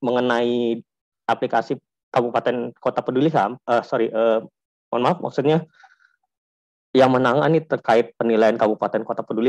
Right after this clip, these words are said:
ham itu ada di Direktur Kerjasama. Walaupun memang, eh, wak-, waktu perumusan, perumusan peraturannya memang dilakukan oleh Direktur In-, Direktorat Instrumen ham, dan pembuatan aplikasinya dilakukan oleh Direktorat Fasilitasi dan Informasi ham, dulu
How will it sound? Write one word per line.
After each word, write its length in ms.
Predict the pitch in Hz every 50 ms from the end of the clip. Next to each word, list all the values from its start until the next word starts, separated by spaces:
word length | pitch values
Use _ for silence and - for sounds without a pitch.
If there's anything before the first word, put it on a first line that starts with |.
| 143
ham 240 | 123 120 104 107 107
itu 160 | 107 - -
ada 240 | - 120 113 104 113
di 80 | 120 127 127
Direktur 400 | 120 113 107 107 - - 120 117
Kerjasama. 640 | - - 113 113 110 - - 151 147 143 107 90 - _ _ _ _ _ _ _ _ _ _
Walaupun 320 | - 120 120 117 185 180
memang, 400 | 170 131 120 143 170 190 190 -
eh, 120 | - 120 127
wak-, 280 | 123 113 - - -
waktu 320 | - 131 120 - - 147 139
perumusan, 720 | - 151 135 135 135 139 143 135 - - 135 127 135 - - _ _ _ _ _ _ _ _ -
perumusan 880 | 143 135 139 131 139 127 127 135 - 151 135 131 131 131 131 131 135
peraturannya 480 | - 139 127 - - 127 117 131 170 185
memang 240 | 170 139 139 160 175
dilakukan 400 | 151 127 104 - - 127 - 127
oleh 240 | 123 117 113 110 - _ _ _ _
Direktur 400 | - - 123 - - 135 135 127
In-, 80 | 123 - _ _ _
Direktorat 480 | - 120 127 117 - 139 123 120 - 131
Instrumen 320 | 113 - 151 131 120 98
ham, 320 | - - 127 120 147 147 _ _ _ _ _ _ _ _ _
dan 160 | - 123 117 113 -
pembuatan 560 | - 135 120 120 117 117 117 117 - 127 120
aplikasinya 400 | - 131 123 120 113 - - 139
dilakukan 1600 | 127 120 120 117 113 117 _ _ _ _ _ _ _ _ _ _ _ - 113 110 - 117 - 123 117 117 123 120 123 120 120 120 -
oleh 160 | 117 113 113 107 - _ - -
Direktorat 560 | - 117 113 120 113 - 123 117 113 - - -
Fasilitasi 480 | 123 - - 135 120 - 113 - 139
dan 160 | 113 117 127
Informasi 480 | 120 107 - 127 123 110 104 - - 135
ham, 80 | 151 156
dulu 240 | 127 127 156 170